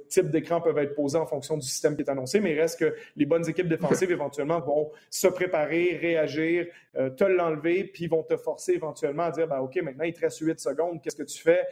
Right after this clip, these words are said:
Speaker 1: euh, dans la fin de ta possession ? » Et souvent, on va revoir les, les joueurs dominants des équipes, euh, redemander un écran de manière à, euh,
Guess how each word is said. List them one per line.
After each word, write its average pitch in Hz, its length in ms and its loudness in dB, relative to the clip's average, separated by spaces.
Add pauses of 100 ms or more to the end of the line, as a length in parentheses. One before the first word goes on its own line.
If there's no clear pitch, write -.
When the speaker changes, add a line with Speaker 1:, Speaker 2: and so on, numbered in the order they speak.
(240)
Speaker 1:
euh, 135 80 0
dans 143 100 0
la 139 140 -2
fin 156 120 0
de 151 60 -6
ta 151 80 0
possession ? » 151 500 -2
Et 160 40 0
souvent, 165 260 -2
on - 20 -2
va 143 240 0
revoir 160 380 4
les, 147 240 0
les 143 100 2
joueurs 147 260 0
dominants 147 380 -2
des 139 200 -2
équipes, 165 240 -2 (320)
euh, 135 80 2
redemander 175 720 2
un 165 100 0
écran 160 340 -2
de 165 100 0
manière 151 440 0
à, 147 220 0 (260)
euh, 143 40 -2